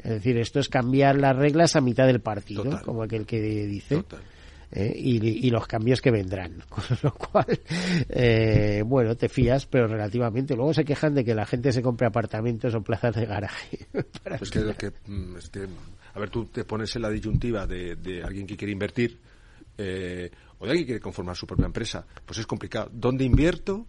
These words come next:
Speaker 2: ¿Con quién? ¿A qué plazo? ¿Dónde invierto? ¿Con quién y a qué plazo?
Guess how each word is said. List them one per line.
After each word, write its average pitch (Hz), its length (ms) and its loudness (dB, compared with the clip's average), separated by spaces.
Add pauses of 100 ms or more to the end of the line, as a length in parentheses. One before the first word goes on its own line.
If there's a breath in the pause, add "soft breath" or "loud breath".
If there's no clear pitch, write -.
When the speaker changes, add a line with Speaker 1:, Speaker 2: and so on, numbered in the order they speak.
(160)
Speaker 2:
¿Con 107 160 -4
quién? 170 460 4 (120)
¿A 104 80 -10
qué 120 140 -4
plazo? 139 400 -2 (240 loud breath)
¿Dónde 131 180 0
invierto? 156 340 0
¿Con 117 140 -2
quién 120 160 -2
y - 20 -2
a 120 40 -2
qué 107 120 -6
plazo? - 300 -10